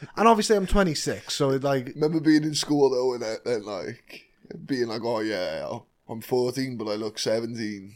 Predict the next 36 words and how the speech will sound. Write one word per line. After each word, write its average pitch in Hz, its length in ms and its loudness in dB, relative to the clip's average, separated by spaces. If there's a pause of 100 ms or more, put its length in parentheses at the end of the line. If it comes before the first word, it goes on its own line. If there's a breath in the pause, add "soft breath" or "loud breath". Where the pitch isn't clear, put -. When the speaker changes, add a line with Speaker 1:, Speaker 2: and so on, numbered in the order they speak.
Speaker 1:
Yeah. 143 760 8 (120)
Speaker 2:
No, 175 180 12
Speaker 1:
For 175 40 12
s-, 135 400 12
for 135 40 12
Speaker 2:
I - 20 12
Speaker 1:
some 214 320 12
reason, 185 300 6
you, 185 120 4
you, 156 240 -4 (100)
like, 160 300 4
people 165 220 4
felt 151 320 2
the 151 100 6
need 151 260 0
to 147 60 -4
say 131 320 0
that. 143 280 0
Speaker 2:
Yeah, 131 600 4
whereas, 127 400 2
like, 131 180 -2
now 127 300 0
I'm 123 140 -2
like, 117 400 -4
"Oh, 110 260 0
yeah, 101 520 -2
like, 104 300 -4
I'm 107 220 -8 (160)
twenty-five, 107 680 -4
but 85 100 -6
I - 40 -4
look 101 300 -8
fucking 101 480 -8
thirty-six." 107 800 -6
Speaker 1:
<laughs> 208 60 6 (800 loud breath)
Speaker 2:
And - 80 2